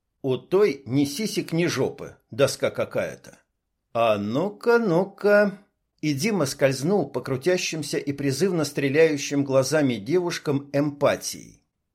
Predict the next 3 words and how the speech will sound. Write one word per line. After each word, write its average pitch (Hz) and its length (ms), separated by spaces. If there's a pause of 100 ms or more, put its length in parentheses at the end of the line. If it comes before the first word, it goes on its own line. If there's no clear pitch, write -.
(160)
Отрезвило 113 960
моментально. 139 920 (480)
Презрение, 123 1040